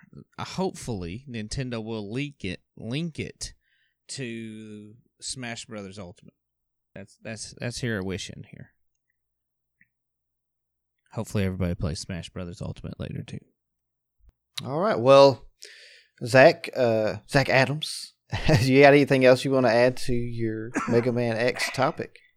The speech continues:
Speaker 3: Not really. I mean, the thing that was kinda magical about this game is, like I said before, the replayability. And I find myself coming back to it pretty much once a year. I'm good to beat this game and play through it once a year. Like I said, I did it last night.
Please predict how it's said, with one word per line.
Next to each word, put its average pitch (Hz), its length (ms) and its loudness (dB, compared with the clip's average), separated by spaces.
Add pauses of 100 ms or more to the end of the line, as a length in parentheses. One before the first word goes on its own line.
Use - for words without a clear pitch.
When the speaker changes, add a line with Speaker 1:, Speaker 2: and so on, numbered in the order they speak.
(100)
Speaker 3:
Not 214 280 -4
really. 151 500 6
I 143 80 2
mean, 156 380 -2 (400)
the 160 160 -2
thing 233 300 2
that 113 160 -2
was - 400 -6
kinda 147 200 2
magical 117 540 2
about 107 260 2
this 107 160 -6
game 113 480 -2
is, 113 220 -4
like 113 200 2
I 113 40 -2
said 113 240 0
before, 117 320 -2
the 98 80 -4
replayability. 107 960 0 (260)
And 120 140 0
I 110 80 4
find 131 320 4
myself 117 420 2
coming 117 300 -2
back 107 240 0
to 113 160 -2
it - 220 0 (540)
pretty 254 220 0
much 190 300 0
once 139 240 -2
a 107 40 0
year. 104 520 0
I'm 117 240 2
good 131 180 2
to 110 60 0
beat 117 260 0
this 110 140 -6
game 110 280 0
and 98 120 -2
play 113 160 2
through 110 260 0
it - 140 -4 (420)
once 113 280 0
a 107 60 -2
year. 110 260 2
Like 107 160 0
I 107 60 -8
said, 120 200 2
I 110 60 4
did 107 200 4
it 82 100 0
last 104 320 4
night. 104 340 -2